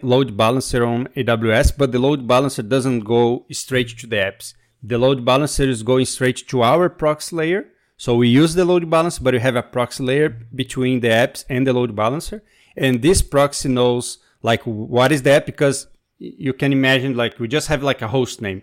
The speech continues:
okay, for the request. So you need to check in our database if this host name is hosted with us. Otherwise, we return an error, like, <laughs> this, this host name is not here. And after that, you need to understand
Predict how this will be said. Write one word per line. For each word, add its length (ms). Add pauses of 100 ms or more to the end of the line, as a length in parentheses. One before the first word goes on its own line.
okay, 280
for 180
the 160
request. 500 (400)
So 120
you 120
need 160
to 100
check 440
in 100
our 180
database 640 (540)
if 380
this 240
host 340
name 280
is 180
hosted 340
with 220
us. 340
Otherwise, 460
we 140
return 340
an 200
error, 340
like, 200 (120)
<laughs> 80
this, 400
this 480 (120)
host 300
name 160
is 80
not 160
here. 400 (420)
And 260
after 420
that, 400 (120)
you 200
need 220
to 200 (180)
understand 720